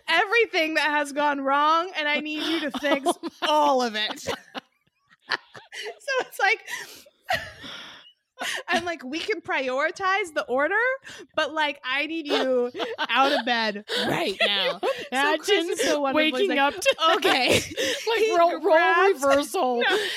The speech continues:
Speaker 2: And especially with how good Chris's
Speaker 1: No.
Speaker 2: heart is, like, he was probably just like,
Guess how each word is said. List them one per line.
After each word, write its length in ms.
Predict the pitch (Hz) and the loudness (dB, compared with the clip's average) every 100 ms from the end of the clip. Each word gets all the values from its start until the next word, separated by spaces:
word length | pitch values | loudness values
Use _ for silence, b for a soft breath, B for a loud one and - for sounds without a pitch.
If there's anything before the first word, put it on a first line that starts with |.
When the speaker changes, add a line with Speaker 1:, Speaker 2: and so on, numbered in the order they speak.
| B | B
Speaker 2:
And 140 | 370 392 | -2 -2
especially 420 | 381 381 392 403 | -4 -6 -4 -2
with 120 | 381 | -2
how 220 | 392 311 | -2 -2
good 220 | 302 339 262 | -2 -4 -2
Chris's 200 | 415 392 | 0 2
Speaker 1:
No. 140 | 339 | 2
Speaker 2:
heart 380 | 269 262 262 294 | 0 0 0 0
is, 300 | 320 359 381 453 - B B - | -2 -2 -2 -2 -4 B B -4
like, 180 | 392 | -4
he 260 | 370 339 370 | -2 0 0
was 160 | 370 427 | 0 0
probably 220 | 381 392 | 0 -2
just 180 | 320 311 | -2 -2
like, 180 | 359 | -4